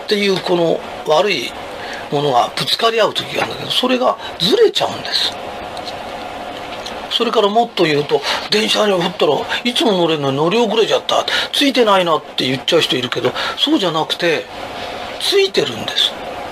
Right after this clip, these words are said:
で、その結果、例えば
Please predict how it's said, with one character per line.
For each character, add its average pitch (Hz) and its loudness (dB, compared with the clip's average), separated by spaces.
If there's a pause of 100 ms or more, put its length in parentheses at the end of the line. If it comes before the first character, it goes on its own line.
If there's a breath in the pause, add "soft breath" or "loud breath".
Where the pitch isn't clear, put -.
(280)
で、 202 0 (140)
そ - 0
の 320 4
結 294 2 (220)
果、 311 4 (1700 loud breath)
例 202 4
え - 4
ば 151 4